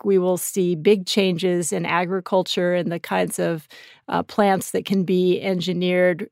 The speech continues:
rapidly and precisely using gene editing technologies. And I also think that there's a, a just huge changes coming in biotechnology, you know, sort of the areas of synthetic biology, meaning, uh, the abilities to generate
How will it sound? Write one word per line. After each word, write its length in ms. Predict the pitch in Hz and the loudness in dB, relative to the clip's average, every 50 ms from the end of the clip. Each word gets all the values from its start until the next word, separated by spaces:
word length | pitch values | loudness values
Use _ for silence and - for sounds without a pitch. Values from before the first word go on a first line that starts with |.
| - | -10
rapidly 840 | - 226 202 196 208 185 175 180 185 - 196 170 - 190 185 180 180 | -10 -4 0 2 4 4 4 2 0 -2 -4 -4 -2 -2 -2 -2 0
and 160 | 180 175 170 | -2 -2 -4
precisely 720 | - - 185 180 - - 185 175 180 - - - 180 180 | -4 -6 -6 -4 -2 -2 -2 -2 -2 -4 -6 -6 -6 -4
using 500 | 175 175 175 175 180 185 170 185 180 180 | -4 -4 -6 -6 -6 -6 -6 -6 -6 -6
gene 280 | 185 - 190 185 175 175 | -6 -6 -4 -4 -4 -2
editing 440 | - 185 180 175 170 - 208 190 185 | -2 -2 -2 -4 -4 -6 -6 -6 -6
technologies. 720 | - 185 175 - 214 185 175 175 175 156 - 180 175 175 - | -6 -8 -8 -6 -4 -2 -2 -2 -2 -2 -4 -4 -4 -4 -4
And 120 | 185 180 | -4 -2
I 80 | 190 196 | 0 0
also 280 | 226 262 - - 254 | 0 0 2 0 0
think 300 | 240 - 240 220 220 220 | 0 4 2 2 2 2
that 220 | - 208 190 - - | 0 -2 -2 0 2
there's 240 | 202 196 190 - | 2 2 2 2
a, 80 | 196 - - - | 0 -4 -6 -4
a 300 | - 196 185 180 175 - _ - | -2 0 0 0 -2 -4 _ -4
just 180 | 208 175 - | -4 -4 -4
huge 540 | - - - 233 233 247 247 240 202 - - | -8 -4 2 4 6 6 6 4 4 0 -4
changes 460 | - - 202 190 180 175 180 175 170 - | -2 0 2 2 2 0 0 -2 -4 -4
coming 480 | - - 202 180 185 180 170 165 165 | -4 -4 -2 0 0 0 0 -2 -4
in 480 | 175 - 196 185 185 180 175 175 170 170 - - - - - - - - - _ _ _ - | -4 -2 -2 0 0 0 -2 -2 -4 -6 -10 -18 -20 -20 -20 -20 -20 -20 -20 _ _ _ 2
biotechnology, 1300 | - 202 202 208 202 185 - 214 185 - - 190 180 180 185 190 180 156 180 180 180 185 180 - - - | 2 4 6 4 2 2 0 -2 -4 -2 0 2 4 4 4 4 2 0 0 0 2 2 0 -2 -4 -4
you 140 | - 214 185 | -2 -2 -2
know, 100 | 185 175 | -2 -2
sort 200 | - - 202 180 | -2 -2 -2 0
of 40 | - | 0
the 140 | - - | 0 0
areas 340 | 202 196 190 185 185 185 - | 2 4 4 4 2 0 0
of 120 | 185 165 - | -2 -6 -6
synthetic 720 | - - - 208 185 175 - 190 185 190 190 - - - _ - | -6 -4 -2 -2 -2 0 0 0 2 0 0 -2 -6 -18 _ -4
biology, 960 | 208 196 180 175 180 175 175 180 190 190 175 - 208 196 202 202 196 202 - - | 0 2 2 4 4 4 4 2 0 0 -2 -2 -2 0 0 -2 -4 -4 -8 -4
meaning, 640 | - 202 202 202 190 190 185 180 180 175 170 180 - | 2 4 4 4 4 4 2 2 2 0 -2 -4 -4
uh, 300 | - 190 180 175 170 170 156 | -2 0 0 0 0 0 -2
the 100 | 180 180 | -2 -2
abilities 640 | 175 160 - 190 185 185 185 180 180 180 175 - | -2 0 0 0 2 2 2 2 2 0 0 -2
to 120 | - - 180 | -4 -6 -4
generate 680 | 151 - 202 190 185 185 185 180 175 170 170 170 - | -2 0 0 0 2 2 4 4 4 2 2 -2 -4